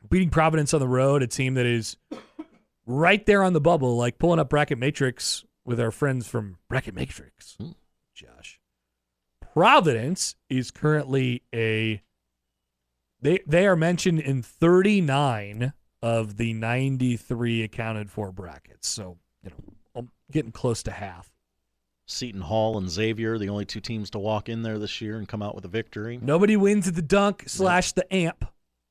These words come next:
Speaker 2: I'm not calling it that.
Speaker 1: I'm not calling that that either.
Speaker 2: It's the Dunk.
Speaker 1: I'm, I'm sorry. I, I apologize to Amica Mutual.
Speaker 2: Yeah.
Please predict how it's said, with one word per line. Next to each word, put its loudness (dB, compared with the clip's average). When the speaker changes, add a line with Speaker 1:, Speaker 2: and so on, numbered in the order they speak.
Speaker 2:
I'm -8
not -2
calling -6
it -16
that. -20
Speaker 1:
I'm -4
not -2
calling 2
that 2
that 4
either. 0
Speaker 2:
It's -16
the -12
Dunk. -4
Speaker 1:
I'm, -8
I'm -2
sorry. 0
I, -6
I 2
apologize 2
to -2
Amica 2
Mutual. 2
Speaker 2:
Yeah. -8